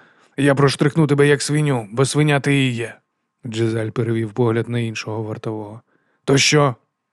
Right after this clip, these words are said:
хтось із вас хоче мене випробувати?» Він щиро сподівався, що ніхто не хоче. Та йому не треба було цим перейматися. Зіткнувшись із рішучим опором, вартові цілком закономірно злякались і відійшли туди, де їх уже не могли дістати його клинки.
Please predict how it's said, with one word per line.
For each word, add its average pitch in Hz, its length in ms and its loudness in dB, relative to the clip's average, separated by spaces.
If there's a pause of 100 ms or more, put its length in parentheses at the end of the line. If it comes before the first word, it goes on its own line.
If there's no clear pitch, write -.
хтось 143 260 2
із 131 120 2
вас 139 180 2
хоче 160 240 2
мене 156 180 4
випробувати?» 139 720 4 (520)
Він 117 220 0
щиро 117 340 -2
сподівався, 123 540 -2
що - 200 -6
ніхто 120 300 -6
не 120 80 -8
хоче. - 340 -14 (480)
Та 143 100 4
йому 151 180 6
не 151 100 4
треба 131 260 0
було 120 260 -2
цим 110 200 -8
перейматися. 110 680 -10 (680)
Зіткнувшись 135 720 2
із 123 180 -2
рішучим 135 500 0
опором, 135 420 0 (260)
вартові 135 420 2
цілком 131 400 0
закономірно 127 760 0
злякались 127 640 0
і 120 80 -2
відійшли 120 420 0
туди, 127 260 0
де 123 140 0
їх 120 260 -2
уже 120 200 -2
не 123 80 0
могли 113 320 -2
дістати 110 440 -6
його 107 200 -6
клинки. 107 460 -10